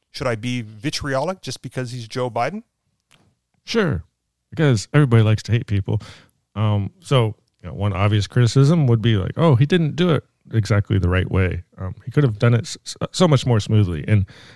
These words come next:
Speaker 2: and to that, I respond, "I actually don't know." Um, now, for the last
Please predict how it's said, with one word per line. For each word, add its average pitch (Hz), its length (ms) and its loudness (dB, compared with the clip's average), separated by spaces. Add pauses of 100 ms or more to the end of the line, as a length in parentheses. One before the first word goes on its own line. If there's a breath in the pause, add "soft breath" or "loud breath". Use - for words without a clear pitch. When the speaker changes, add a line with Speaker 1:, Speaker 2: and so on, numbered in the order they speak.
(260 loud breath)
Speaker 2:
and 95 380 -6
to 120 100 -2
that, 151 260 2
I 123 60 -2
respond, 117 440 2 (140)
"I 101 140 0
actually 113 440 0 (140)
don't 98 320 0
know." 87 380 -2 (520 soft breath)
Um, 85 400 -6 (720)
now, 104 360 2 (420)
for 117 100 -2
the 107 120 2
last 120 420 2